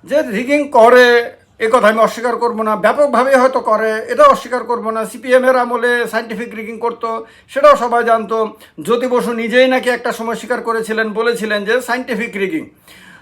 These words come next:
তো সায়েন্টিফিক রিগিং, এরপরে জোর জবরদস্তি রিগিং ইত্যাদি সব কিছুই হয়েছে, হচ্ছে, হয়,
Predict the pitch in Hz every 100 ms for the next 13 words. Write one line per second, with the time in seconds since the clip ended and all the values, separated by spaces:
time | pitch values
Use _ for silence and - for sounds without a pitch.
0 | _ 277 277 285 285 254 277 269 262 262
1 | 262 254 233 220 240 247 240 208 233 240
2 | 240 233 220 220 233 226 233 240 254 254
3 | 262 269 285 294 285 302 240 208 247 254
4 | 254 254 202 202 - - 240 247 185 202
5 | 240 240